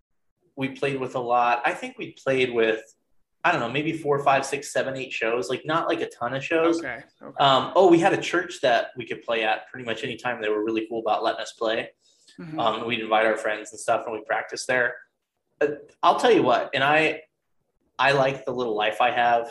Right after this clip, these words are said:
Speaker 1: and, you know, my wife, my family, and, and I liked being a cop. Dude, I've, <laughs> some of the best times I can remember in my life are fucking playing music, though. 'Cause, you know, like, that moment where, like,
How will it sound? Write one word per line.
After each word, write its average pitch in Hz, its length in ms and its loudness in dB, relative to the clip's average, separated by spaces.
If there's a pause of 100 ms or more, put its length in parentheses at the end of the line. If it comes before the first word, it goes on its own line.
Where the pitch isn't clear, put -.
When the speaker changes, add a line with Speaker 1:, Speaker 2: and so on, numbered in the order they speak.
(140)
Speaker 1:
and, 104 360 -10 (600)
you 117 60 -6
know, 104 100 -2
my 104 140 -2
wife, 107 360 2
my 98 100 -8
family, 107 460 -6
and, 107 200 -6
and 110 100 -6
I 104 120 -2
liked 110 260 -2
being 110 160 -10
a 98 60 -8
cop. - 440 -6 (480)
Dude, 117 300 -8 (300)
I've, - 720 -2 (240)
<laughs> - 160 -20
some - 180 0
of 160 80 2
the 156 140 0
best 143 280 2
times 143 260 0
I 127 60 2
can 120 140 -6
remember 117 380 -4
in 110 100 -4
my 107 160 -4
life 107 260 0
are 107 80 -12
fucking 110 320 -8
playing 101 220 -12
music, 104 320 -20
though. 101 180 -10
'Cause, 113 200 -4
you 165 40 0
know, 190 140 4
like, 185 180 2
that 165 140 4
moment 147 340 2
where, 131 100 0
like, 120 300 0